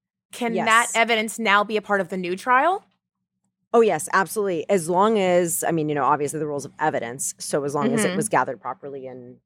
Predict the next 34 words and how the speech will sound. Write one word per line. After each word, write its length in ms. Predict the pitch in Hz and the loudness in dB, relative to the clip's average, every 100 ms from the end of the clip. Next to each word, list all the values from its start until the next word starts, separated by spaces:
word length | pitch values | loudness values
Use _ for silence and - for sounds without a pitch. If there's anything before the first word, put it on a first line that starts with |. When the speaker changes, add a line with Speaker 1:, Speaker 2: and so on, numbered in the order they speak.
| - | -10
Speaker 2:
that 140 | 151 | -10
sort 140 | - 127 | -10 -14
of 40 | |
stuff. 160 | - 104 | -14 0
But 60 | |
Speaker 1:
Right. 160 | 196 175 | 2 4
Speaker 2:
yes. 380 | 160 - - - _ | 2 -4 -10 -14 _
Yes, 280 | 175 127 - | -4 -4 -6
absolutely. 380 | 151 220 226 - | -2 -2 -2 -4
Speaker 1:
Okay. 60 | - _ _ _ _ _ | -12 _ _ _ _ _
So 220 | - 285 | 2 2
the, 160 | 254 269 | 4 0
the 200 | 202 247 | 0 -2
downside 720 | 247 277 294 294 269 233 226 | 2 2 2 -2 -2 0 0
is 600 | 214 208 202 196 - - _ _ | -2 -2 -4 -6 -14 -16 _ _
we 160 | - 233 | -6 0
have 160 | 240 233 | 0 0
to 60 | |
do 140 | 226 214 | 0 0
this 180 | 196 - | 0 0
whole 460 | 294 311 294 294 | 4 4 4 2
shebang 400 | 285 269 220 220 | -2 0 2 2
over 200 | 202 196 | 0 0
again, 520 | 196 190 180 175 175 170 | -2 -2 -2 -4 -6 -2
but 140 | 190 | -2
the 120 | 208 220 | 0 0
upside 360 | 226 - 208 | 0 2 2
is 200 | 196 185 | 2 0
we 140 | 196 196 | -2 2
now 220 | 196 185 | 4 4
get 160 | 185 | 0
to 100 | - | -2
include 560 | 190 180 - 196 180 180 | -2 -2 -2 0 0 -2
this 540 | 180 170 - - - | -2 -2 -4 -10 -14